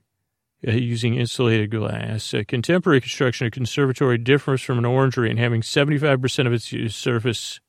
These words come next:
on the roof made of glass and, uh, fifty percent of its walls. Uh,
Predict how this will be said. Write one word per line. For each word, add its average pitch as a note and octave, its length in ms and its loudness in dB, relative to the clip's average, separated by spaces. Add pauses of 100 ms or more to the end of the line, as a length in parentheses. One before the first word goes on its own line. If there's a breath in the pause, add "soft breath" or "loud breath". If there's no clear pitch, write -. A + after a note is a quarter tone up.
(240)
on A2+ 120 -2
the A#2 100 0
roof C3+ 280 4
made A2+ 180 0
of G#2+ 80 -4
glass A2 720 -4 (1300)
and, A2+ 560 0
uh, A2 220 -2
fifty B2 320 -2
percent G#2+ 320 -2
of G#2 80 -6
its G2+ 160 -8
walls. A2+ 640 -4
Uh, A2+ 360 -4